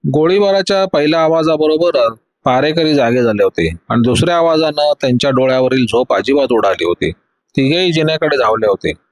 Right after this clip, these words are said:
त्यातील दोघा पहारेकरांजवळ रायफली होत्या आणि त्यांच्या प्रमुखाजवळ पिस्तूल होते. चौथ्या मजल्यावर पोहोचल्यानंतर आराम खुर्चीवर पहारेकरी वेडावाकडा पडलाय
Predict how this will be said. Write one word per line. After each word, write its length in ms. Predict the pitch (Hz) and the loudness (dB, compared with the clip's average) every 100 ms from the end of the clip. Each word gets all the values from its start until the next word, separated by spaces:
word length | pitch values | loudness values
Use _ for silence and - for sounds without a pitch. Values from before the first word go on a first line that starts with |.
| _ _ _ | _ _ _
त्यातील 320 | 139 139 190 180 | -4 -2 0 0
दोघा 260 | 147 160 | 0 0
पहारेकरांजवळ 1000 | 175 165 156 165 160 160 160 160 170 143 | 0 0 0 -2 -2 -2 0 0 0 0
रायफली 520 | 120 127 120 147 147 | 0 0 -2 0 0
होत्या 360 | 147 - 160 120 | 0 -2 -2 0
आणि 160 | 110 117 | 0 0
त्यांच्या 280 | 120 123 143 | 0 0 -2
प्रमुखाजवळ 680 | 127 123 127 143 139 139 | -2 -2 0 0 0 0
पिस्तूल 400 | 139 123 - 110 | -2 -2 -2 -2
होते. 240 | 92 80 78 _ _ _ - | -2 -2 -4 _ _ _ -6
चौथ्या 300 | 139 135 185 | -2 0 0
मजल्यावर 560 | 190 175 175 180 180 175 | 0 0 0 0 0 -2
पोहोचल्यानंतर 920 | - 156 147 160 156 151 147 160 127 | -2 -2 0 0 0 -2 -2 0 2
आराम 400 | 113 117 117 135 147 | 0 0 0 0 0
खुर्चीवर 420 | 156 143 160 160 | 0 0 0 0
पहारेकरी 680 | 160 135 127 139 151 151 147 | 0 -2 -2 -2 0 2 2
वेडावाकडा 500 | 127 123 135 - 143 | 2 0 0 -2 -2
पडलाय 500 | 139 127 139 113 | 0 0 0 0